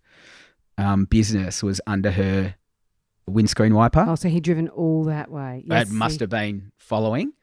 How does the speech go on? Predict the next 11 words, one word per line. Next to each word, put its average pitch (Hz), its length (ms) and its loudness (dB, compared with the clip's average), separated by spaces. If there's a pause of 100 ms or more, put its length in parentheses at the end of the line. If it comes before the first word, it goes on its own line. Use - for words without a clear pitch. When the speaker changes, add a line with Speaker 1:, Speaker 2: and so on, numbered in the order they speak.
Speaker 2:
That's 170 260 -2
freaky. 123 340 -12
Speaker 1:
Uh, 101 260 0 (300)
and 107 280 0
all, 117 320 0 (480)
two 131 240 2
weeks 110 320 -2
later, 104 560 -4 (560)
uh, 95 640 -6 (440)
you 95 80 -8
can, 92 140 -10